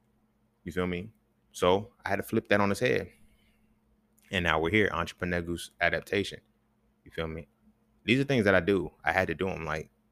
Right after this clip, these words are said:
I had to get prepared for this shit. And I had to go back and understand that my time is what's most important. Now I'm at a point, because now I can flow with content,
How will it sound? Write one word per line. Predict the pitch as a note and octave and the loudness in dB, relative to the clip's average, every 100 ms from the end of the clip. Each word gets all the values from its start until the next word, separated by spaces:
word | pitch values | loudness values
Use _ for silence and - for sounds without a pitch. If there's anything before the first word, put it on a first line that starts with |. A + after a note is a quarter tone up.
| _ _ _ _ _ _ - - | _ _ _ _ _ _ -12 -4
I | |
had | F2+ | -2
to | |
get | E2+ F2 | 0 -4
prepared | - - F#2 F2 | -6 2 4 4
for | D#2 | -2
this | D2+ | -6
shit. | E2 - - _ _ - | -8 -12 -14 _ _ -12
And | D#2+ | -6
I | |
had | E2+ | -4
to | E2 | -4
go | D#2+ | -6
back | E2 F#2 F#2 | 4 6 6
and | E2 | 4
understand | D#2+ D#2+ - E2 D#2+ | -2 -4 -6 -8 -8
that | - - _ | -12 -16 _
my | D#2 - | -14 -8
time | - F#2+ E2+ | 0 2 2
is | D#2+ | 0
what's | D#2 - | -6 -8
most | D#2+ E2 | -8 -8
important. | - - F2+ - - _ _ _ _ _ | -8 -4 -2 -4 -12 _ _ _ _ _
Now | E2 F2+ F#2+ | 4 6 8
I'm | F#2 | 8
at | F2 E2 | 4 2
a | |
point, | - F2+ | 0 -2
because | D#2 F2 | -2 -2
now | E2 F2 | 4 4
I | F2 | 2
can | E2+ | -2
flow | - F#2+ | 0 2
with | E2 D2+ | 2 0
content, | A2 A2 - E2 | 0 0 -2 -6